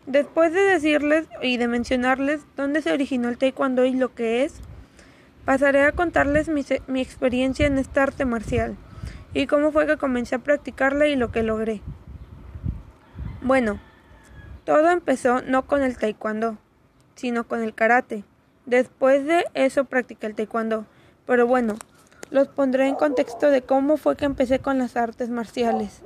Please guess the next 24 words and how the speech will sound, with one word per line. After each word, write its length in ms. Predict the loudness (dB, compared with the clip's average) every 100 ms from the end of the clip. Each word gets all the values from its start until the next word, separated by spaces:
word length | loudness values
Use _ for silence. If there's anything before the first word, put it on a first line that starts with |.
| -14 -14 -20 -20 -20 -20 -20 _ _ _ _ _ _ _
Todo 300 | 4 4 4
comenzó 420 | 2 0 2 0
cuando 300 | 0 0 2
yo 160 | 2 0
tenía 280 | 0 0 0
aproximadamente 1000 | 0 -2 0 0 2 2 2 0 0 0
trece 400 | 0 0 0 0
años. 460 | 0 -2 -6 -8 _ -20 -20 _
Caminaba 500 | 2 2 4 4 4
con 180 | 2 -2
mi 100 | 0
mamá 280 | 2 2 0
frente 300 | 0 0 2
a 60 |
una 220 | 2 2 0
escuela 340 | 0 2 4
de 120 | 4
karate 520 | 2 2 2 0 -6 -8 _ -12 0
y 140 | 2
debo 240 | 4 4
admitir 560 | 2 2 -2 -2 -2 -2 -8 -20 _ _ _ 0
que 540 | 4 6 6 4 0 -6 _ -20 _ -18 -6
muchísimo 640 | -4 -2 -2 0 2 2
antes 580 | 2 2 0 0 -4